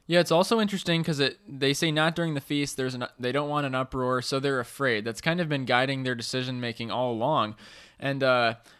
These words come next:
I don't know why Andre put me on the spot about the mileage, but I did a quick Google search because I was not sure.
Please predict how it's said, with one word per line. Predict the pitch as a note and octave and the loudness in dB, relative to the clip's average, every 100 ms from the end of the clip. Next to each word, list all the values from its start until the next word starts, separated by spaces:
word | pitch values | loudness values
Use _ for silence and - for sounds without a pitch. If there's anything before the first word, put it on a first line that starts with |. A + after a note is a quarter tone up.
| _ | _
I | - | -2
don't | D3+ | 2
know | E3 | 4
why | C3+ C3+ C#3 | 6 6 6
Andre | C3+ C3+ C3 | 4 2 2
put | D3 C3 | 2 0
me | C3 | 2
on | B2 | 0
the | A#2 | -2
spot | - B2 B2 | 0 0 2
about | A#2 A2+ | 0 -2
the | |
mileage, | A2 A2 A2+ C#3 D3+ C3+ | -4 0 2 2 -2 -2
but | A#2+ | -2
I | B2 | -2
did | F3 | 0
a | F3 | -2
quick | F#3 D3+ | 0 0
Google | D3 C#3+ A#2 | 0 0 -2
search | - F2+ - | -2 -4 -6
because | - A2+ | -10 -4
I | G#2 | -4
was | G2 A#2 | -4 -4
not | A#2+ - | -6 -6
sure. | - B2 - | -4 -4 -4